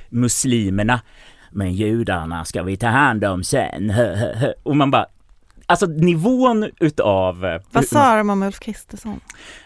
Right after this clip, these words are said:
Speaker 1: Han jämfördes med Kim Jong-Un och sen så var det att en människa kom in krypande på knäna och var Ulf Kristersson för att han var
Speaker 2: Aha,
Speaker 1: kort.
Speaker 2: att han var kort.
Speaker 1: Så
Speaker 2: Okej.
Speaker 1: du vet, jättestarkt. Och sen så var det också mycket med att kapitalister gick omkring med attachéväskor med pengar som hängde utanför
Speaker 2: <laughs>
Speaker 1: och så här:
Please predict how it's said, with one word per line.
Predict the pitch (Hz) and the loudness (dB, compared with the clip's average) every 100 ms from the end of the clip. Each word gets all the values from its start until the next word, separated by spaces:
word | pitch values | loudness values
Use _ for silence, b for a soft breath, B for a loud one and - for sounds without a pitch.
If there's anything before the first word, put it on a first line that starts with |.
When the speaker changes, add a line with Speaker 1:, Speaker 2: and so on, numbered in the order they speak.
| B _ | B _
Speaker 1:
Han | - 143 151 156 - | -6 0 0 0 -2
jämfördes | 143 143 127 - 107 92 95 - | 0 2 2 0 0 0 -2 -6
med | 95 | -8
Kim | - 90 | -4 -4
Jong-Un | 85 85 95 127 92 - - - | -2 -4 -2 -2 -4 -8 -14 -4
och | 107 - | -4 -2
sen | 113 95 | -4 -4
så | 98 | -4
var | 82 | -4
det | 80 | -2
att | 78 92 | -4 -4
en | 90 | -4
människa | 82 85 82 - | -4 -4 -8 -6
kom | 95 87 | -6 -6
in | 90 85 78 - - | -6 -6 -8 -12 -14
krypande | - 101 107 - 85 - | -8 -4 -6 -6 -10 -10
på | |
knäna | 92 98 73 85 92 101 | -10 -8 -6 -6 -8 -8
och | 98 | -6
var | 85 | -6
Ulf | - | -6
Kristersson | 82 - 78 - 87 - | -12 -10 -12 -12 -14 -6
för | |
att | 233 | -4
han | 95 | -2
var | 185 | -2
Speaker 2:
Aha, | 135 | -2
Speaker 1:
kort. | 101 | -4
Speaker 2:
att | |
han | 202 | -4
var | 156 | -8
kort. | 170 - - - - 190 | -8 -12 -14 -18 -14 -8
Speaker 1:
Så | 180 | 0
Speaker 2:
Okej. | 180 - | 0 0
Speaker 1:
du | 165 | 2
vet, | 185 160 | 4 2
jättestarkt. | 170 180 - 143 | 2 -2 0 0
Och | 160 | 2
sen | 180 175 | 2 2
så | |
var | 143 120 | 2 4
det | 120 | 2
också | - 123 | 0 -2
mycket | 151 175 - - 156 139 | 0 0 -4 -2 0 2
med | 131 110 107 - | 4 4 2 -2
att | 123 | -4
kapitalister | 147 - 139 135 - 143 | -4 0 0 0 -2 -2
gick | 139 139 | -2 -2
omkring | 127 101 | -2 -2
med | 101 | -2
attachéväskor | - 117 - 151 107 - 110 113 - - 120 117 | -4 -4 -2 -2 -2 -4 -4 -2 -4 -2 -2 0
med | 123 113 - | 0 0 0
pengar | - 127 107 127 | 0 0 2 0
som | 139 | 0
hängde | 139 110 107 | 0 0 0
utanför | 139 101 110 107 160 120 104 | -2 0 0 2 4 2 0
Speaker 2:
<laughs> | - | -2
Speaker 1:
och | 120 | -2
så | |
här: | 107 | -2